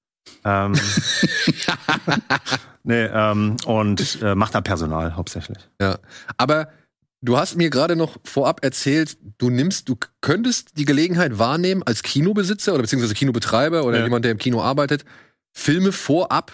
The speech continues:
Speaker 2: zu sehen,
Speaker 1: Theoretisch,
Speaker 2: was du
Speaker 1: ja.
Speaker 2: aber nicht in Anspruch nimmst.
Speaker 1: Nee, wozu?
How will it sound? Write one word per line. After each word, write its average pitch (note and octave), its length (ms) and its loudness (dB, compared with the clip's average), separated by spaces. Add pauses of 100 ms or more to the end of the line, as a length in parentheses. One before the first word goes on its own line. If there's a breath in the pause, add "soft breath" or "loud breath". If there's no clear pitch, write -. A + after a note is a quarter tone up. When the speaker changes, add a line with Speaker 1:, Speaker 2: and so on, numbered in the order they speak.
Speaker 2:
zu - 180 -2
sehen, A2 600 0 (480)
Speaker 1:
Theoretisch, F#2+ 320 2
Speaker 2:
was A2 60 -2
du E3+ 80 4
Speaker 1:
ja. G3 40 4
Speaker 2:
aber F#3 140 2
nicht F#3 340 -2 (480)
in F#3 120 0
Anspruch - 300 -4
nimmst. F#2+ 220 0
Speaker 1:
Nee, G2+ 220 2
wozu? A2 420 0